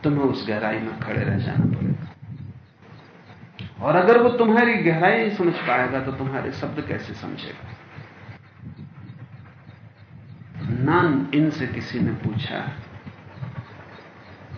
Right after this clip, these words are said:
कि सार बात एक शब्द में कह दो। ज्यादा न तो मेरे पास समय, न सुविधा है।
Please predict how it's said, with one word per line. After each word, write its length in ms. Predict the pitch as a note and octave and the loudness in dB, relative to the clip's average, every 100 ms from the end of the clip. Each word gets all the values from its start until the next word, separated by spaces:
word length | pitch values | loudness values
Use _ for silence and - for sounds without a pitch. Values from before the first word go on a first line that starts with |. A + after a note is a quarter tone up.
| - - - - | -12 -12 -12 -6
कि 80 | B2+ | -6
सार 580 | - - D#3 D#3+ B2+ A#2 | -6 2 4 6 6 4
बात 360 | B2+ B2 - - - - - - - - - - - - - _ - - - - - | 2 0 -4 -10 -12 -14 -18 -18 -18 -16 -16 -16 -16 -20 -20 _ -16 -14 -14 -16 -10
एक 220 | C3 - - | -8 -8 -10
शब्द 280 | - A#2+ | -10 -8
में 200 | G#2+ G2+ | -6 -6
कह 120 | G2+ F#2+ | -6 -10
दो। 200 | - D#2 - - - D3 - - - - - - - - - - - - - - - - - A#2 | -12 -14 -12 -12 -12 -14 -16 -18 -20 -20 -20 -20 -20 -20 -20 -20 -20 -20 -20 -20 -20 -20 -12 -8
ज्यादा 360 | B2+ C#3 D#3 F#3 | 0 2 6 6
न 240 | C3 D3+ | 6 4
तो 160 | D3+ F#3+ | 6 6
मेरे 220 | F3 D#3+ | 6 4
पास 240 | D3+ C#3 | 4 2
समय, 480 | - - A2 G2+ G2+ - - - - - - - - - - - - - - - - | 0 -4 -4 -4 -6 -12 -18 -20 -20 -20 -20 -20 -20 -20 -20 -20 -20 -20 -20 -16 -4
न 180 | B2 C3+ | 0 0
सुविधा 400 | A2+ G#2+ A2 A#2 | 0 -2 -2 -2
है। 340 | G2+ - - | -4 -8 -16